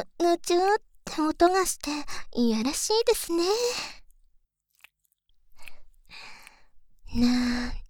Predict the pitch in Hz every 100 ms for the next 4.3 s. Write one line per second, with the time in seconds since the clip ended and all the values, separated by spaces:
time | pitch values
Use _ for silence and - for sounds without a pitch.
0 | - - - - - - - _ _ _
1 | _ _ - - - 302 302 269 240 269
2 | 269 - 277 277 - 277 285 302 339 302
3 | 262 277 311 330 302 - 233 226 262 -
4 | - -